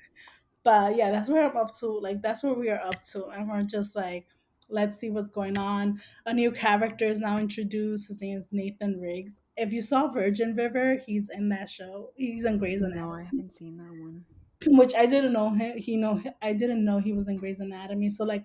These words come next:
Speaker 1: Owen and him are now beefing because of, like, his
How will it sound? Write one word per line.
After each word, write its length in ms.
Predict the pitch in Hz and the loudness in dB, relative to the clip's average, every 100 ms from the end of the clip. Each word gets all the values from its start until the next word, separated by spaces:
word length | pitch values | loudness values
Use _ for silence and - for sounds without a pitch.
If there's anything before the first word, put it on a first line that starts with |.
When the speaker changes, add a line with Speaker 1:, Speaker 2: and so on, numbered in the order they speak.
| - | -2
Speaker 1:
Owen 400 | 220 226 247 262 | 4 4 6 6
and 120 | 254 214 | 6 2
him 260 | 226 220 | -2 0
are 80 | 208 | 2
now 180 | 202 196 | 2 0
beefing 560 | 196 208 202 220 208 | 0 0 0 -4 -2
because 400 | 202 202 208 190 | -2 -4 -6 -4
of, 160 | 196 190 | -6 -6
like, 180 | 190 185 | -8 -8
his 220 | 202 | -8